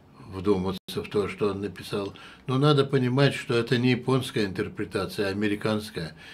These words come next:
И, э, Лайкер, э, ну, можно сказать, американец до мозга костей. И поэтому он много там на-, чего напортачил.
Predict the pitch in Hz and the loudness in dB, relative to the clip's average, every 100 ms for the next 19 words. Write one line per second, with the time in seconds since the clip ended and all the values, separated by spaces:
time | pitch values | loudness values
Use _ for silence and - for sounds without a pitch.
0 | - - 107 107 107 104 98 92 - - | -20 -4 2 4 4 2 -4 -10 -20 -20
1 | - _ 107 110 113 110 110 110 110 107 | -20 _ 0 4 4 4 0 0 -2 0
2 | 104 101 98 85 76 _ _ - - _ | 0 0 -2 -8 -12 _ _ -20 -20 _
3 | _ _ _ _ - 98 95 113 104 104 | _ _ _ _ -20 -18 -12 -8 -4 0
4 | 110 101 - 107 107 107 107 101 104 101 | 0 0 0 2 4 4 2 2 2 2
5 | - 120 117 101 92 104 98 107 95 104 | 2 2 2 0 0 0 2 0 0 -2
6 | 113 107 - 147 92 87 - - - - | -2 -4 0 2 2 -2 -14 -20 -20 -20
7 | - - - - - - - 104 101 98 | -20 -20 -20 -20 -20 -18 -6 -2 -2 0
8 | 107 107 113 110 107 104 101 98 104 104 | 0 2 2 2 4 2 0 -2 0 0
9 | 104 107 120 113 113 110 101 104 120 - | 0 2 2 0 0 0 0 -2 -2 0
10 | 104 104 95 - 95 101 92 - - 87 | 2 2 2 -2 -2 -2 -4 -6 -8 -8